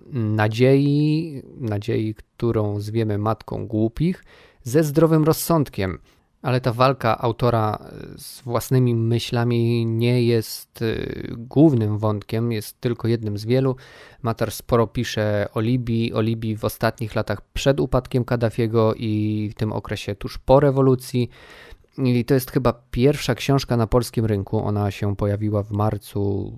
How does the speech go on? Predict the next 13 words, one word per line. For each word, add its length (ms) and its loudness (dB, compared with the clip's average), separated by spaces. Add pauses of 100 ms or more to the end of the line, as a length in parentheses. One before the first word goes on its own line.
dwa 220 -4
tysiące 500 -6 (100)
osiemnastego 1000 -6
roku 440 -4
albo 400 -6 (180)
w 120 -10
lutym. 420 -4 (500)
I 60 -4
to 80 0
jest 140 -4
pierwsza 300 0
książka, 360 -2
która 380 0